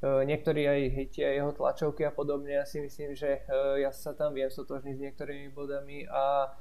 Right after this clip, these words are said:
keď to porovnám Van Chalové, Mourinhové tlačovky, ktoré som nemohol niekedy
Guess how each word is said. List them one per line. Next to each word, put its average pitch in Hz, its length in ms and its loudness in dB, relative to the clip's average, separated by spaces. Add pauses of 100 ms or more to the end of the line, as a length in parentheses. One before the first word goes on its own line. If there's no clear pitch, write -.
keď 147 200 -2
to 143 40 2
porovnám 143 560 0
Van 135 200 0
Chalové, 139 400 -4
Mourinhové 139 760 -4
tlačovky, 135 560 -2
ktoré 135 200 -6
som 135 160 -8
nemohol 135 400 -6
niekedy 139 520 -6